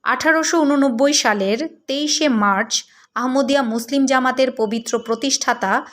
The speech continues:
হজরত মির্জা গোলাম আহমদ কাদিয়ানী আলাইসাল্লাম আল্লাহ তালা কর্তৃক ইলহাম প্রাপ্ত হয়ে বয়াত গ্রহণের অনুমতি প্রাপ্ত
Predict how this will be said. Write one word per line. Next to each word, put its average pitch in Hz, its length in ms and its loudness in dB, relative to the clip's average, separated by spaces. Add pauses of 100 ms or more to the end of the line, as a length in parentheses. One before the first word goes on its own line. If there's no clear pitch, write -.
(240)
হজরত 233 400 0
মির্জা 247 360 2
গোলাম 226 380 2
আহমদ 240 360 0
কাদিয়ানী 214 480 0
আলাইসাল্লাম 190 680 -2 (460)
আল্লাহ 262 300 0
তালা 294 280 2
কর্তৃক 285 500 0
ইলহাম 254 380 2
প্রাপ্ত 240 360 -2
হয়ে 240 380 0
বয়াত 202 400 0
গ্রহণের 226 540 -4
অনুমতি 254 500 -4
প্রাপ্ত 190 360 -6